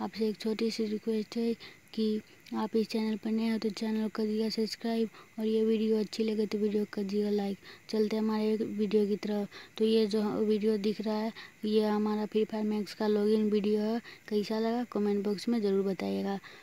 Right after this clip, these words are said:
तो थोड़ा सा रुक जाते हैं, आपको ये वीडियो पूरा अच्छा से दिखा देते हैं।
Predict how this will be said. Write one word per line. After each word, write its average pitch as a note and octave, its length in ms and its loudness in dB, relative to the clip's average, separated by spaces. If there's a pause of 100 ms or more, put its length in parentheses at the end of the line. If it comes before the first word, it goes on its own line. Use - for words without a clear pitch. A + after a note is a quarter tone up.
(240)
तो G3+ 240 0
थोड़ा G#3 220 -2
सा G#3 140 -2
रुक G#3 160 0
जाते G#3 300 -2
हैं, G#3+ 80 0
आपको G#3 320 -2
ये G#3 140 4
वीडियो G#3 320 2
पूरा G#3 340 -2
अच्छा G#3 360 -4
से G#3 100 0
दिखा G#3 320 0
देते G3+ 280 -4
हैं। A3+ 200 -4